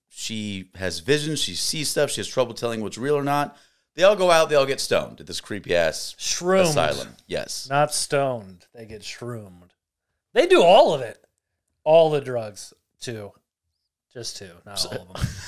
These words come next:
Speaker 1: <laughs> anyways.
Speaker 2: Scratch that.
Speaker 1: Bunch of crazy shit happens. I'm okay with everything until this is why I don't like this movie.
Speaker 2: What happened?
Speaker 1: Nothing happened.
Speaker 2: What happened in
Speaker 1: It's
Speaker 2: this
Speaker 1: the
Speaker 2: movie?
Speaker 1: same thing. It's the same thing that happens when, like,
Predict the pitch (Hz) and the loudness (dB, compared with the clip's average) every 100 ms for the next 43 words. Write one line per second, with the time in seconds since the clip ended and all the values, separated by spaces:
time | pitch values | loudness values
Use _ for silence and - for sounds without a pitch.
0 | - - _ 131 147 131 92 175 156 147 | -18 -20 _ -2 0 0 2 4 4 2
1 | - 107 95 98 _ _ _ - 185 - | -6 -8 -10 -16 _ _ _ -6 -6 -2
2 | 202 180 208 180 160 151 170 - - _ | 0 0 2 4 2 0 -4 -10 -14 _
3 | _ _ _ _ _ _ _ _ - 151 | _ _ _ _ _ _ _ _ -4 2
4 | 170 170 196 214 165 127 135 151 143 147 | 2 2 2 4 2 0 -2 -4 -4 -6
5 | 139 190 196 170 175 - _ _ _ _ | 0 4 4 4 0 -8 _ _ _ _
6 | _ _ _ _ _ _ _ _ _ _ | _ _ _ _ _ _ _ _ _ _
7 | _ _ _ _ - - 123 117 110 101 | _ _ _ _ -14 -4 0 0 -2 -8
8 | 95 90 73 67 147 165 170 269 269 107 | -10 -14 -14 -14 -2 0 2 2 0 -10
9 | 98 - _ _ _ - 160 254 - 254 | -14 -20 _ _ _ -4 2 2 4 2
10 | 180 147 123 165 247 214 320 359 220 185 | 2 2 2 4 4 4 2 2 -2 0
11 | 180 202 - 214 202 196 226 226 247 262 | 2 2 4 6 6 6 4 2 2 2
12 | 247 - _ _ _ - 165 151 208 240 | 0 -8 _ _ _ -12 -10 -2 -2 0
13 | 220 196 190 160 170 156 139 | 2 4 2 -4 -4 -2 -2